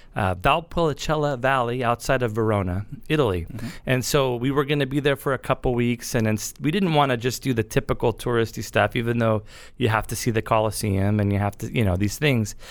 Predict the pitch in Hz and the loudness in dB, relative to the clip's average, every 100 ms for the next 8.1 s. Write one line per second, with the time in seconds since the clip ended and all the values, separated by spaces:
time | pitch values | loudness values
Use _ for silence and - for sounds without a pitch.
0 | - - - 139 123 120 - 123 - 131 | -16 -16 -4 0 0 0 -2 0 2 0
1 | - 151 - 147 123 123 123 113 98 123 | 0 -2 0 2 2 0 0 -2 -2 0
2 | 131 135 117 104 117 117 120 131 107 104 | 0 0 -2 0 2 2 0 -2 -2 -2
3 | - 110 113 107 110 104 107 - 104 107 | 0 0 0 0 -2 -2 -4 0 2 2
4 | 123 - - - - 127 127 123 120 117 | -2 -8 -20 -20 -6 0 0 0 0 0
5 | 110 107 117 104 104 - 107 104 101 101 | 0 0 0 0 0 0 0 2 2 2
6 | 95 92 92 92 101 123 113 107 101 - | 0 0 -2 -4 -6 -2 0 2 0 -4
7 | - - - - 143 107 101 101 104 95 | -14 -18 -18 -10 -2 0 0 0 0 0
8 | 98 | -2